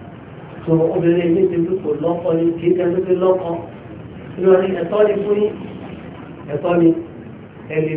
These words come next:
fẹ́. So, wa uhilla lakum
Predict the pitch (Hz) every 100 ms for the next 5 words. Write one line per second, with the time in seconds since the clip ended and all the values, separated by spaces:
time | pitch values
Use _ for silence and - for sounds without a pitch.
0 | 151 170 160 - - - - - - -
1 | - - - - - - 151 143 143 135
2 | 139 - 196 196 185 175 196 196 226